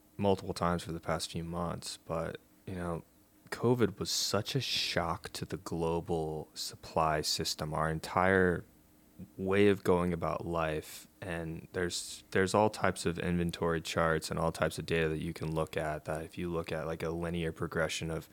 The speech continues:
pick a data point and then look at the impact of covid, you know, when inventories have to, to jump up and then come back down. I mean, any,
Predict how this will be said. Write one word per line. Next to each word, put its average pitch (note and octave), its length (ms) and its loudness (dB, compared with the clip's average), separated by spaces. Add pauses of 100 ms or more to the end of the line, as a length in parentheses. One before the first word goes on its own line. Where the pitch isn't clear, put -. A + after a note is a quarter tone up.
(960)
pick - 240 -2
a F2+ 40 2
data D#2+ 280 0
point D2+ 400 -6 (280)
and F2 120 0
then E2 200 -2
look D#2+ 160 -4
at D#2+ 200 -4
the E2 120 -4
impact D#2+ 400 -4
of - 140 -8
covid, D#2+ 540 -2
you E2+ 80 -6
know, D#2+ 100 -6
when D#2+ 160 -6
inventories D#2+ 600 -4
have D#2+ 160 -6
to, D#2+ 220 -4 (480)
to - 100 -2
jump E2+ 300 2
up F2 260 6
and E2+ 80 -2
then E2+ 100 -2
come F2 160 -4
back E2+ 200 -4
down. F2 220 2
I C#2+ 40 -2
mean, F#2 280 0
any, A2+ 360 4